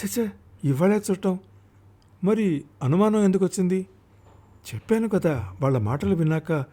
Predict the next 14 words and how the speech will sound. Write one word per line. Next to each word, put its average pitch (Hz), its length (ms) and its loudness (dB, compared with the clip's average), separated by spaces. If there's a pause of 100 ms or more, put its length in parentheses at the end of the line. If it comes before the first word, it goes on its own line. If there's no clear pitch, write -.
(340)
వాళ్ళ 139 160 2
ప్లాన్ 127 420 -2
తెలిసి 151 340 -2
భయం 123 320 0
కలిగింది." 131 440 -4 (920)
"తెలివైన 104 480 -2
దానివే," 131 500 4 (220)
అన్నాను. 120 360 -4 (680)
ఒక 120 120 -4
ఆడపిల్ల 143 720 0 (120)
అటువంటి 147 500 -2
రౌడీల 131 460 0
నుంచి 170 480 0 (360)
అంత 165 400 -2